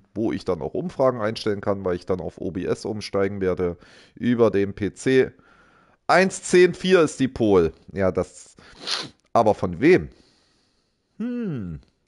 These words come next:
An der eins zehn vier glaube ich noch, ja, obwohl doch, eine eins zehn vier glaube ich jetzt vielleicht doch, weil jetzt haben wir tatsächlich ja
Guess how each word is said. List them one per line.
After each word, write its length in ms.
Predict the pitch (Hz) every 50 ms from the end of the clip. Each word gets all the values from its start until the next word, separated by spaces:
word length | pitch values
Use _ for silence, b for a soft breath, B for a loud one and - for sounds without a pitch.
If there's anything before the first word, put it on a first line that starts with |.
| _ _ _ _ _ _ _ _ _ _ _ _ _ _ _ b b b b b b b b b b _
An 160 | - 131 147 156
der 140 | 156 139 127
eins 340 | 156 170 180 175 - -
zehn 200 | - 190 175 175
vier 220 | 170 - 170 170 175
glaube 320 | - 156 143 143 147 143
ich 100 | 135 -
noch, 220 | - 131 131 - -
ja, 280 | 123 143 170 190 190
obwohl 260 | 165 131 151 170 160
doch, 160 | 147 151 143 -
eine 100 | 139 123
eins 240 | 131 143 147 -
zehn 160 | - 147 135 131
vier 200 | - 139 143 135
glaube 260 | 135 131 127 123 131
ich 80 | -
jetzt 160 | 127 123 - -
vielleicht 320 | 123 113 110 110 - -
doch, 180 | 143 - - -
weil 200 | 123 120 120 120
jetzt 260 | 120 113 110 - -
haben 280 | 107 107 107 110 110
wir 120 | 104 104 -
tatsächlich 560 | - 107 - - 110 101 - 98 98 - -
ja 400 | - 95 95 95 92 92 90 b